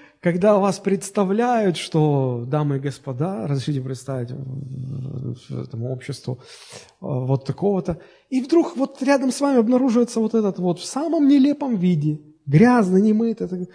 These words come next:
и говорит: "А я его родственник,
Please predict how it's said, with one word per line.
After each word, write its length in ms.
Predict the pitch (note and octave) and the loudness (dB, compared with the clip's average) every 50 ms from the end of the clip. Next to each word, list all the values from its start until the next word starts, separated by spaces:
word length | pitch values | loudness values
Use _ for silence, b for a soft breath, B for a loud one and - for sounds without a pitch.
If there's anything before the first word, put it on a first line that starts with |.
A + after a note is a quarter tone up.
| b b b b b b b | b b b b b b b
и 80 | F3+ F3 | 0 4
говорит: 380 | F3 G3 G3+ G#3 G3+ - - - b b b b b b b b - | 6 6 6 6 2 0 -6 -20 b b b b b b b b -4
"А 180 | - A3 B3 B3+ | 2 4 4 6
я 260 | C4 C4 D4 D#4+ D#4+ | 6 8 8 8 8
его 280 | E4 D#4 C#4+ D4+ D4+ D4 | 8 6 4 2 2 2
родственник, 640 | D#4+ D#4 C#4 B3 - - - F#3+ D#3+ D#3 C3+ B2+ | 2 2 0 0 -2 -4 -4 -2 0 0 0 0